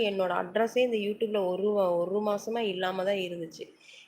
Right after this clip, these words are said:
இப்ப இவ்வளோ கஷ்டப்பட்டு வீடியோ போடாம இருக்கிறமேன்னு ஒரு கவலையில வந்தா, சுத்தமா வியூவர்ஸ் போல பாருங்க. மூணே பேர் தான் இருக்கீங்க. ஏன் அப்படி?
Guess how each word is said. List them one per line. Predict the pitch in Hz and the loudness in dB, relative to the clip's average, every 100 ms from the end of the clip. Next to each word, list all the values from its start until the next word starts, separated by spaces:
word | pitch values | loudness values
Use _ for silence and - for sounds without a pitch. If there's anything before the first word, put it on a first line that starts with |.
| _ | _
இப்ப | - 220 | 2 4
இவ்வளோ | 202 214 226 | 6 4 2
கஷ்டப்பட்டு | 214 - 254 247 247 | 0 0 0 2 0
வீடியோ | 233 220 226 220 | 0 0 0 0
போடாம | 214 214 226 233 233 | 4 4 4 2 0
இருக்கிறமேன்னு | 208 214 208 214 233 233 | 0 0 0 2 2 2
ஒரு | 208 190 - | 0 -2 -4
கவலையில | 190 185 202 233 226 | -4 0 2 4 4
வந்தா, | 202 190 196 175 170 202 226 | 2 0 2 2 2 0 -2
சுத்தமா | 220 - - 254 294 | -6 -10 -4 0 2
வியூவர்ஸ் | 269 240 233 233 | 2 2 2 2
போல | 208 196 | 2 2
பாருங்க. | 190 190 208 247 214 | 2 0 2 0 -2
மூணே | 202 214 226 233 262 | 0 2 4 6 6
பேர் | 269 233 208 | 4 2 2
தான் | 233 214 | 0 0
இருக்கீங்க. | 175 175 170 170 - - - _ _ _ _ _ - | -2 -8 -8 -10 -12 -20 -20 _ _ _ _ _ 4
ஏன் | 262 294 | 6 6
அப்படி? | 247 220 202 | 2 -2 -2